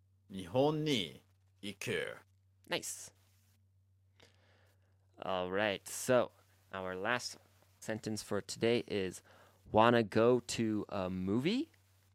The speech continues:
Speaker 2: Does Asuka translate to "want to go to the movies"?
Speaker 1: So, I would imagine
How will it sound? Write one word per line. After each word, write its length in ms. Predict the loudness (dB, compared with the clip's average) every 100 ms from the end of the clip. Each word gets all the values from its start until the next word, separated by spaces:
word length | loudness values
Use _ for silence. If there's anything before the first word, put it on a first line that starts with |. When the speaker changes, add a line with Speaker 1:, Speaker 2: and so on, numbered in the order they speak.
| _ _ _ _
Speaker 2:
Does 120 | -2
Asuka 340 | 2 2 2 2
translate 420 | 4 4 4 0
to 180 | 4 4
"want 240 | 4 2
to 120 | 0
go 220 | 2 4 4
to 260 | 4 2
the 260 | 6 10 10
movies"? 720 | 10 4 0 -10 -12 -12 -12 -16 _ -20 _ _ _ _ _ _ _ _ _ _ _ _
Speaker 1:
So, 560 | -10 -2 -2 -2 -4 -8 _ _ _ _ _ _ _ -16
I 160 | -14 -10
would 180 | -10
imagine 580 | -10 -10 -8 -8 -8 -8